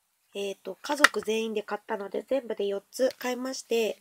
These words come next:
えーと、店員さんがなるべく被らないようにということで、四つおもちゃを選んで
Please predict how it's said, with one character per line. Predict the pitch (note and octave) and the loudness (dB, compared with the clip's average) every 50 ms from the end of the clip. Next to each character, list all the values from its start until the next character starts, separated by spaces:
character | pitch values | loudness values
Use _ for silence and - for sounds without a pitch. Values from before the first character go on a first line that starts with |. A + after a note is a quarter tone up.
| - - | -10 -8
え | F3+ F3+ | -8 -8
ー | F3+ - | -8 -8
と、 | - F#3 | -12 -12
店 | - - G#3+ A3 | -8 -6 -4 -4
員 | A3+ A3 | -4 -6
さ | - A#3 A#3 A3+ | -6 -8 -8 -6
ん | A3+ | -6
が | A3+ A3+ | -6 -4
な | A3+ A3 G#3 | -4 -4 -4
る | G#3 G3+ | -2 -2
べ | A3 | -4
く | G#3+ - - | -6 -6 -8
被 | - A3+ A3 A3+ A#3 | -6 -4 -4 -4 -4
ら | A#3+ B3 | -4 -4
な | A#3+ A3+ G#3 | -4 -2 -2
い | |
よ | G3 F#3+ | -2 -4
う | |
に | F#3 F#3 | -6 -8
と | - - | -8 -8
い | F#3+ | -8
う | F#3 | -8
こ | - F#3+ | -8 -10
と | - G3+ | -10 -8
で、 | F3 F#3+ | -6 -6
四 | F#3 F#3+ F#3+ - - _ | -6 -6 -8 -8 -12 _
つ | - - B3 C4 B3+ C4 - - - - - - _ - | -4 2 4 4 4 2 0 -12 -20 -20 -20 -20 _ -10
お | G#3 | -8
も | A3 A#3 | -8 -6
ち | - - A3 | -4 -2 -2
ゃ | G3+ G3 | 0 0
を | F#3 F#3+ F#3 - | 0 -2 -2 -2
選 | - F#3 F#3+ G3 | -2 -4 -4 -4
ん | F#3+ | -4
で | F3 F#3 - - | -4 -6 -6 -6